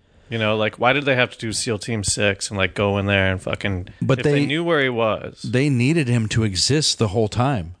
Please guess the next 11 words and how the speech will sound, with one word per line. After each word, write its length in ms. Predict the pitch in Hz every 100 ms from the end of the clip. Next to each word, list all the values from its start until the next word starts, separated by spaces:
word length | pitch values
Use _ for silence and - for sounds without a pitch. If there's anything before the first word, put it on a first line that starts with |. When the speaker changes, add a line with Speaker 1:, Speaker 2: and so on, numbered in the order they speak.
| _ -
Speaker 1:
Well, 200 | 170 160
but 180 | 147 170
now 160 | 175
you're 160 | 202 190
stacking 460 | - 160 127 131 104
conspiracy 600 | 120 - 117 104 - 107
theories. 380 | - - -
I'm 160 | - 151
just 200 | 170 -
saying, 240 | 160 143
like, 180 | 127 117